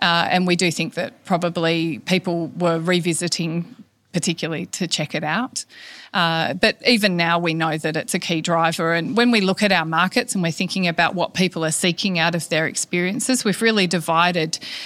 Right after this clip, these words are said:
uh, our, our markets for Tasmania into two key categories,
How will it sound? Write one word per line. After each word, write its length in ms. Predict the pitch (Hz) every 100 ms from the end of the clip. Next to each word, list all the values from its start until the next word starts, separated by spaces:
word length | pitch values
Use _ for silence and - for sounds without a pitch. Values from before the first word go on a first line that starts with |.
| -
uh, 280 | 180 165 -
our, 280 | 180 175 170
our 160 | - 156
markets 600 | 185 180 175 - 196 -
for 140 | - 165
Tasmania 720 | - 170 156 170 175 170 165
into 240 | 165 185
two 520 | - - 185 170 165 -
key 440 | - 190 175 165 - _ _
categories, 720 | - 185 165 208 214 294 370